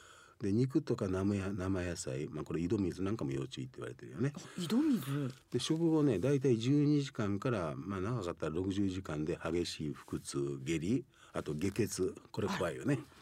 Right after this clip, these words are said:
Speaker 2: あら。あ、血が出ちゃう。
Speaker 1: うん。
Speaker 2: うん。
Speaker 1: それから、E型肝炎ウイルス。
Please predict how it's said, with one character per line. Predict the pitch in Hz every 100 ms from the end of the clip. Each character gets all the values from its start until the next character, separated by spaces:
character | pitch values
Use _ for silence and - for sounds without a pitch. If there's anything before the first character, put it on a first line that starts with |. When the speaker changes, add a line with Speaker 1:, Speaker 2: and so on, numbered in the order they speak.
| -
Speaker 2:
あ | -
ら。 | -
あ、 | -
血 | - 214
が | 247
出 | 240
ち | 208 -
ゃ | 170
う。 | - - - _ - -
Speaker 1:
う |
ん。 | 143
Speaker 2:
う |
ん。 | 131 - 185 180 165 160
Speaker 1:
そ | 117
れ | 101
か | 80
ら、 |
E | 113 120
型 | 117 107
肝 | 101 104 104
炎 | 95 92
ウ | 85
イ |
ル | 67
ス。 | - -